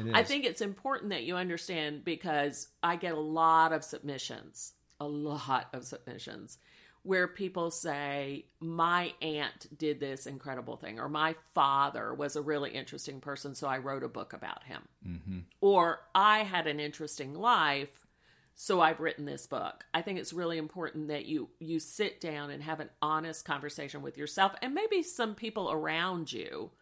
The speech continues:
Speaker 1: Sure.
Speaker 2: and say, "Is this a book that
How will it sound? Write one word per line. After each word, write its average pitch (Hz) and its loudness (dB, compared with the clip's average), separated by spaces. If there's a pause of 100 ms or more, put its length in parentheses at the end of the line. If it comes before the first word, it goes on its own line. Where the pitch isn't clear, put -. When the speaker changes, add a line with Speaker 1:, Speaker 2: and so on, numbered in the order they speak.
(120)
Speaker 1:
Sure. 95 -6 (100)
Speaker 2:
and 185 2
say, 165 0 (160)
"Is 240 2
this 185 0
a 170 -2
book 143 -4 (1080)
that 170 6